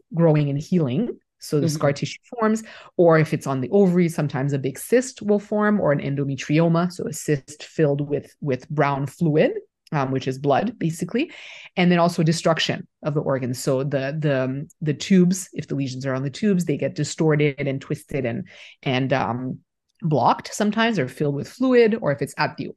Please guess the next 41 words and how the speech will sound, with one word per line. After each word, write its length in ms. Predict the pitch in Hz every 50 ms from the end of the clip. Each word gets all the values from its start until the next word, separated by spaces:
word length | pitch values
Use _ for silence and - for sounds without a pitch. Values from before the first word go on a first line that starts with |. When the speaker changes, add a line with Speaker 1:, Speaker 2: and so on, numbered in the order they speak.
| _ _
Speaker 1:
ovary 540 | - 180 185 175 185 202 196 190 185 180 180
level, 460 | - 175 165 160 151 160 160 151 151
then 260 | 147 143 139 135 139
you 140 | 143 135 139
get 200 | 135 151 139 139
destruction 580 | - 147 147 - - 143 127 - - - 143 131
of 140 | 123 131 143
the 80 | 147
good 200 | 143 139 165 156
eggs 400 | 151 139 160 208 254 - - - -
that 180 | 185 175 165 151
are 120 | 147 147
there 260 | 143 143 135 156 165
because 440 | 160 147 147 - - 151 139 135 139
they're 180 | 151 151 143 139
Speaker 2:
Mm-hmm. 160 | 143 135 131
Speaker 1:
replaced 360 | 139 147 143 135 131 - - _ _
by 340 | - 135 123 117 117 - - _ - - - - _ _ -
these 160 | 180 165 151
deposits 560 | 135 139 120 - 143 131 139 131 147 127 - -
and 160 | 131 135 131
these 240 | 135 127 127 - -
cysts. 320 | 240 214 202 254 - - - - - - - -
So 100 | - 190
you 160 | 180 170 180
want 320 | 165 160 180 190 185 185 185
all 140 | 165 160
that 160 | 156 151 139 135
activity 600 | 135 - - - 202 147 156 143 143 143 139 131
to 400 | - - - 160 143 135 135 131 - _ _ _ _
not 400 | 160 165 165 175 165 160 175 -
be 80 | 160 147
happening 540 | 143 143 135 - - - - - - - - _ _
every 200 | - 135 131 139
month. 240 | 131 123 113 - -
So, 360 | - - - 135 113 113 - - - - - - _
um, 560 | - 156 143 135 127 131 127 131 - 147 - - _ _ _ -
other 320 | 180 175 160 185 180 170
treatments 680 | 160 - - - 175 160 165 147 139 135 139 135 - - -
aside 360 | 131 - 147 127 123 135 -
from 520 | - - 147 135 123 127 127 123 143 151